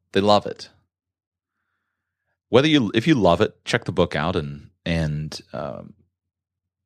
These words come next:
you know, read it and see if there's some ideas in there. But if you don't love the idea,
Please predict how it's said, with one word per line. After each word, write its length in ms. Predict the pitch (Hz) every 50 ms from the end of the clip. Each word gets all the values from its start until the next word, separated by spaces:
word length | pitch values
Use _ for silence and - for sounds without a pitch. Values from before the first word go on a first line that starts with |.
| _ _ _ _ _ _ _ _ _ _ _ -
you 80 | 82
know, 120 | 69 64 69
read 200 | 80 82 85 85
it 140 | 85 80 -
and 140 | 82 78
see 220 | - - 92 82 82
if 120 | 78 -
there's 180 | - 82 78 -
some 140 | - 80 78
ideas 360 | 76 73 78 78 80 73 76
in 80 | 69
there. 140 | 69 71 71
But 100 | 71 98
if 100 | 107 -
you 60 | 117
don't 260 | 101 156 214 - - -
love 200 | 87 78 71 78
the 100 | 73 65
idea, 460 | 64 62 - 60 57 73 95 120